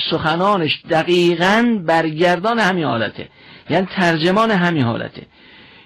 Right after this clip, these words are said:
ایشون میاد دو مقوله رو مطرح می‌کنه، میگه ما کاری به عقبه و پیشینهٔ این به اصطلاح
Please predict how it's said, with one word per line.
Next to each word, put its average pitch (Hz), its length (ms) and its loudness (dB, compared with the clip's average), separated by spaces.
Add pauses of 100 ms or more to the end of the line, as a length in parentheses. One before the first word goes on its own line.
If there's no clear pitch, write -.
(240)
ایشون 233 240 0
میاد 226 180 4
دو 202 220 2
مقوله 156 440 4
رو 139 100 2
مطرح 117 380 0
می‌کنه، 107 340 -2
میگه 175 240 0
ما 214 160 0
کاری 220 300 -4
به 180 300 -2
عقبه 147 440 0
و 208 160 4
پیشینهٔ 165 680 0
این 175 420 2 (520)
به 143 120 4
اصطلاح 139 680 2